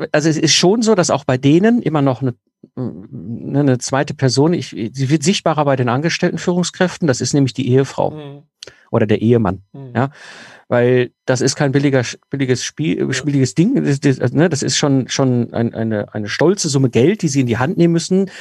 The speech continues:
Speaker 1: Sie committen sich für mindestens ein Jahr. Da frage ich vorher noch mal in den Familienrat,
Speaker 2: Mhm.
Speaker 1: bevor ich dazu sage.
Speaker 2: Mhm.
Speaker 1: Ja, das ist schon wieder so ein bisschen wie Einkaufabteilung.
Speaker 2: Ja, ja. Es, es gibt,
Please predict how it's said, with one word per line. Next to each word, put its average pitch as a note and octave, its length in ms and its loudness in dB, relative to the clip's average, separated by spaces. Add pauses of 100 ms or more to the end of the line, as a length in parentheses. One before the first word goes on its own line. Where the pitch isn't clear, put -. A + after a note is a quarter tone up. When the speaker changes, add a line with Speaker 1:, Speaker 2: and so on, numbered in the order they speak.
(140)
Speaker 1:
Sie C#3 100 -4
committen B2+ 380 2
sich D3+ 160 -4
für C#3 100 0
mindestens D3+ 520 0
ein A#2+ 80 0
Jahr. B2 420 0 (2250)
Da C#3+ 400 -2
frage E3+ 340 -2
ich D3+ 80 -2
vorher E3 320 4
noch D3+ 240 0
mal D#3 300 2
in C#3 80 0
den D3+ 100 0
Familienrat, C#3 800 2
Speaker 2:
Mhm. B2 240 -18
Speaker 1:
bevor A#2+ 260 0
ich G#2+ 100 -4
dazu B2 280 0
sage. G#2 380 -4
Speaker 2:
Mhm. A2+ 100 -14
Speaker 1:
Ja, B2 120 0
das D3+ 140 0
ist F3+ 100 0
schon F#3+ 140 2
wieder G3 160 4
so E3 80 0
ein E3 60 0
bisschen F3+ 300 2
wie D#3+ 120 2
Einkaufabteilung. G2 840 -4
Speaker 2:
Ja, A#2+ 160 -18 (280)
ja. A#2+ 100 -16 (840)
Es, F3 220 -2
es - 160 -2
gibt, F#3 240 -2